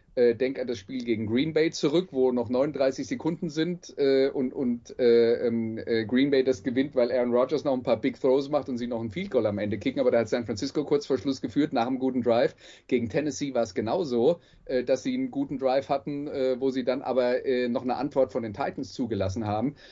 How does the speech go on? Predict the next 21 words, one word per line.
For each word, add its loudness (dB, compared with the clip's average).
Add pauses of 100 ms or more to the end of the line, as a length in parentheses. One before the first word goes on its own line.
(260)
Aber 4
diese 0
Offense 0
funktioniert -2
tatsächlich 0
und -4
Garoppolo 0
funktioniert -4
tatsächlich -6
gut, -8 (720)
äh, 0
und 2 (120)
in 0
diesen 0
Drucksituationen. 2
Und -4
wenn 4
man -2
dann -2
sagt, 0
naja, -2